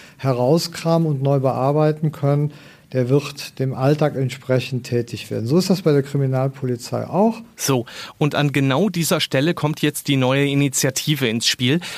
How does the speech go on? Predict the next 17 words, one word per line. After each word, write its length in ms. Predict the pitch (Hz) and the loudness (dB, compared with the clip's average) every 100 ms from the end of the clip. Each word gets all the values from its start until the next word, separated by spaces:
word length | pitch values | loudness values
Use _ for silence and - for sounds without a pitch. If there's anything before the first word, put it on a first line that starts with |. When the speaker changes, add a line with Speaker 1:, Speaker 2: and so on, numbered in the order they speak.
| - - | -14 -4
Speaker 2:
Beim 280 | 127 135 | -2 0
L 220 | 139 143 147 | 0 0 0
K 160 | 139 | -2
A 220 | 123 139 | -2 -2
gibt's 320 | 165 160 - 147 | 0 -4 -2 0
nämlich 320 | 139 143 - | 0 0 0
seit 220 | 131 123 | 0 -2
kurzem, 640 | - 147 - - 151 156 | 0 0 0 -2 0 -2
konkret 540 | - 123 - 131 160 - | -2 -4 -2 0 -2 -2
seit 500 | - - 123 127 135 | -4 -2 -2 -2 -2
November 500 | 127 127 135 135 131 | 0 2 0 0 -4
zweitausendeinundzwanzig, 1500 | - 123 120 120 127 - 131 160 139 113 - 120 - 147 - - - - | -2 -4 -2 -2 -2 -4 -2 -2 -2 -4 -2 -2 0 -2 -2 -10 -16 -4
die 80 | 139 | -2
sogenannten 640 | 123 143 151 131 135 147 | 2 0 2 -2 -2 -6
Cold 340 | - 143 147 - | -6 -2 -2 -2
Cases 640 | - 143 147 - 143 - | -2 0 0 0 0 0
Unterstützungskräfte. 1400 | 143 135 131 - 220 - - 117 - - 123 - - 113 | 0 0 0 0 -2 -2 -2 -2 -2 -6 -8 -8 -10 -12